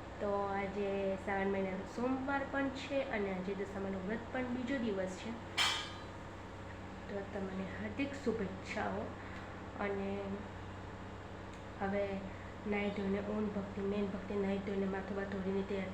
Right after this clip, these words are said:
થઈ જ જાય છે. ઘરનું બધું જ કામ બાકી છે અને આપણે મસ્ત નાસ્તો કરીશું અને નાસ્તામાં છે સકટેટી.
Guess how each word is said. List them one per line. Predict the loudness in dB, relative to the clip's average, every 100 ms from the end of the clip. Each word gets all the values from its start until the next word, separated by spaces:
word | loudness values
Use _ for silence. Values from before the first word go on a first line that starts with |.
| 4
થઈ | 6
જ | 6 6
જાય | 4 4
છે. | 0 -4 -4 -6 -6 -6 -2 4
ઘરનું | 8 8 6 4
બધું | 4 6 4 2 -6 -4 4 8 8
જ | 6
કામ | 4 4 4
બાકી | 4 2 0 2 2
છે | 2 0 -2 -4 -6 -8 -8 -8 -2
અને | 0 2
આપણે | 2 2 4
મસ્ત | 4 4 2 0 -4 -2
નાસ્તો | 0 0 2
કરીશું | 2 4 2 0 0
અને | 0 0 -2
નાસ્તામાં | -4 -2 2 4 4
છે | 2 0 0 0
સકટેટી. | 0 2 0 -2 -6